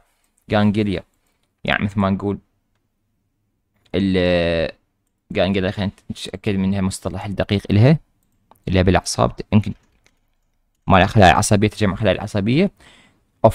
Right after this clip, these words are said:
neural, neural bodies found in the voluntary autonomic branches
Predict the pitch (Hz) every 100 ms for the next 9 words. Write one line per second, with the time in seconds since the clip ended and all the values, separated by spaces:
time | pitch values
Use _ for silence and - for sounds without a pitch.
0 | 120 139 160 143 - 131 127 117 135 135
1 | - 120 117 104 101 113 123 120 113 107
2 | 117 107 110 113 - 107 117 - 131